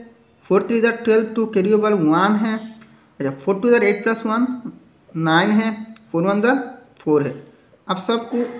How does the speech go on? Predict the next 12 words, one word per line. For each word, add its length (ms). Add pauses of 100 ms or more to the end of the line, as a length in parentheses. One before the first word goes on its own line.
(160)
इकट्ठा 300
करना, 440 (1160)
टू, 360 (1080)
सिक्स 160
प्लस 220
एट 140
फ़ोर्टीन, 420
फ़ोर 360
carry 220
over 220
वन 420
है, 200